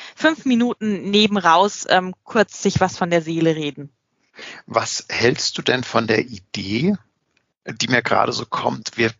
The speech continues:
Speaker 2: bieten über die Homepage, über Bookings digitale Mittagspausen an? Einmal die Woche, zweimal die Woche, weiß ich noch nicht, müssen wir mal gucken.
Speaker 1: Ja. Ja, das finde ich gut.
Speaker 2: Ja?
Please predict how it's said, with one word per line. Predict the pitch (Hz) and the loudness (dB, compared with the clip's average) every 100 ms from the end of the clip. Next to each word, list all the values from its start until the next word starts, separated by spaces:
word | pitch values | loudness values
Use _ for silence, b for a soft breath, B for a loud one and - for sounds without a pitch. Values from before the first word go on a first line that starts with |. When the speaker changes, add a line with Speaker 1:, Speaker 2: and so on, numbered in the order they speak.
| _ - | _ -10
Speaker 2:
bieten | 123 - - | -8 -10 -12
über | - 107 104 104 | -10 -8 -6 -6
die | - | -6
Homepage, | - 110 143 - 160 156 - | 0 2 2 2 2 2 0
über | 127 110 104 - | -2 0 0 0
Bookings | 139 - 151 147 147 - B B B B B B _ _ _ - | -2 0 0 0 -4 -10 B B B B B B _ _ _ -8
digitale | - 139 - - 104 107 113 | -6 -10 -6 -2 2 2 0
Mittagspausen | 104 113 - - - - 101 - 87 | 0 0 0 -4 -4 0 0 -2 -8
an? | 98 - - - _ _ _ _ b b b b | -8 -8 -12 -20 _ _ _ _ b b b b
Einmal | - 110 110 | 0 2 2
die | 98 | 2
Woche, | 101 117 113 | -2 -4 -4
zweimal | - 104 104 | 0 0 0
die | 104 | -2
Woche, | 95 - 101 | -6 -8 -6
weiß | 107 - | -4 -4
ich | - | -6
noch | 95 | -8
nicht, | 95 | -8
müssen | 113 110 | -6 -6
wir | |
mal | 95 | -4
gucken. | - - - - - _ _ _ _ _ _ _ _ _ _ _ _ | -4 -4 -6 -20 -20 _ _ _ _ _ _ _ _ _ _ _ _
Speaker 1:
Ja. | 508 554 202 _ _ _ _ _ _ _ _ _ | 4 4 0 _ _ _ _ _ _ _ _ _
Ja, | 185 156 | -10 -10
das | - | -6
finde | - 349 | -6 -6
ich | - | -10
gut. | - - - _ _ _ _ _ _ _ _ _ | -20 -20 -20 _ _ _ _ _ _ _ _ _
Speaker 2:
Ja? | 127 | 0